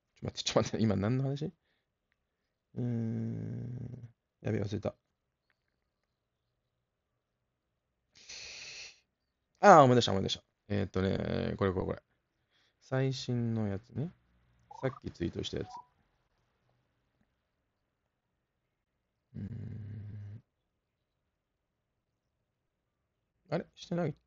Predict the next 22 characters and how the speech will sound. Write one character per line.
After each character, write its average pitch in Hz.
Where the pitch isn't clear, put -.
俺。 -
あ、 120
そ -
っ -
か、 -
ハ -
イ 190
ラ 262
イ 233
ト -
に -
し -
て 110
な 113
い 110
の -
か。 -
こ 131
れ、 127
こ 107
れ、 95
こ -